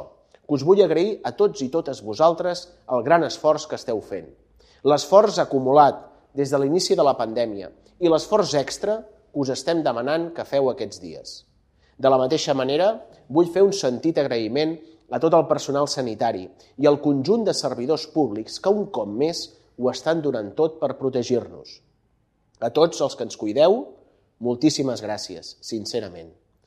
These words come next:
Sou imprescindibles. Malauradament, aquests dies hi ha moltes persones que pateixen la malaltia. A tots i totes vosaltres, sigueu a l'hospital o confinats a casa, us vull desitjar una ràpida recuperació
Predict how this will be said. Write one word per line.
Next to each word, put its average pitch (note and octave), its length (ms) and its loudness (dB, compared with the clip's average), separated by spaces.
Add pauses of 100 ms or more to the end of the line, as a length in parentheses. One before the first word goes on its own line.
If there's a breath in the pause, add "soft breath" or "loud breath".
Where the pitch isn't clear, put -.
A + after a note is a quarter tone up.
(220)
Sou E3 400 2
imprescindibles. G#2 1000 -10 (760)
Malauradament, D#3 640 4 (460)
aquests B2 320 -2
dies E3 320 2
hi B2 80 -2
ha A#2 80 -2
moltes C#3 320 -4
persones D#3 480 -6
que B2+ 140 -4
pateixen A2 500 -4
la F#2 80 -14
malaltia. F2+ 540 -16 (720)
A A#2 120 -6
tots D3 320 2
i C3+ 80 -2
totes C3 320 -4
vosaltres, C#3+ 640 0 (220 loud breath)
sigueu D3+ 380 4
a D3+ 60 6
l'hospital D3 640 2
o B2 100 0
confinats B2 500 -8
a A2 80 -8
casa, A2 380 -2 (420 soft breath)
us C3+ 160 -6
vull F3 160 4
desitjar D3 400 0
una B2+ 220 -4
ràpida D#3 420 2
recuperació A2+ 720 -6